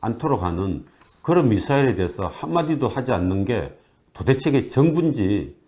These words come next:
정말 한탄을 금할 수 없습니다. 그런데 이 국방부의 말은 더 한심합니다. 어, 지난 십삼 일 날 이렇게 발표했습니다. "북한이 공격했을 경우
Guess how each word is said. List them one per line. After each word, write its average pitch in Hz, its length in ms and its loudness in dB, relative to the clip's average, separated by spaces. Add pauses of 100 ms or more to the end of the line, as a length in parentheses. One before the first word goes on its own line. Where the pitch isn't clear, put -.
(920)
정말 101 460 -2 (800)
한탄을 131 460 -2
금할 92 240 -2
수 - 140 -12
없습니다. 71 360 -14 (1400)
그런데 139 380 4
이 110 100 0
국방부의 143 960 4
말은 85 540 -2 (340)
더 139 120 0
한심합니다. 82 760 -6 (720)
어, 78 280 -8
지난 139 280 2
십삼 165 440 -2
일 98 120 2
날 92 360 0 (560)
이렇게 120 240 -2
발표했습니다. 80 800 -4 (580)
"북한이 151 640 4
공격했을 117 720 2
경우 95 500 2